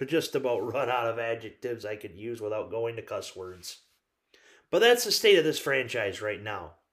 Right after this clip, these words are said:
And it needs to change. Pronto. And whatever happens, this season's pretty much a loss now. I mean, there was a point where the Pistons were five and twenty-three when they had Josh Smith. They got rid of Josh Smith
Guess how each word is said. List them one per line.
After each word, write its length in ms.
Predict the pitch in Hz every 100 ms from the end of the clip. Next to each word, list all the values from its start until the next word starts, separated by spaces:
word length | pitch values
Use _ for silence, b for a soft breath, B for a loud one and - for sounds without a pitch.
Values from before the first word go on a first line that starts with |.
| _ _ _ b b -
And 120 | 156
it 120 | 196
needs 240 | 190 160 -
to 80 |
change. 640 | 135 151 135 95 80 - - _ _ _ _ _ _
Pronto. 560 | 156 147 117 113 80 - _ _ _ _ b b b b b
And 280 | 123 139 135
whatever 360 | 190 285 277 233
happens, 360 | 202 202 180
this 180 | 196 214
season's 400 | 214 202 175 175
pretty 200 | - 180
much 180 | 170 160
a 60 |
loss 440 | 139 120 131 123 127
now. 360 | 110 92 95 - _ _ _ _ b b b b
I 60 | 131
mean, 180 | 131 135
there 100 | 135
was 220 | 151 160
a 60 | 156
point 360 | 156 147 147
where 140 | 143 135
the 60 |
Pistons 440 | 120 143 - 139 127
were 100 | 113
five 340 | 139 135 131
and 120 | 123
twenty-three 720 | - 123 117 107 123 117 120
when 140 | 120 117
they 100 | 107
had 200 | 113 113
Josh 380 | 117 113 -
Smith. 280 | - 123 113
They 100 | 120
got 180 | 117 98
rid 120 | 123
of 120 | 117
Josh 420 | 117 110 110 - -
Smith 260 | 123 110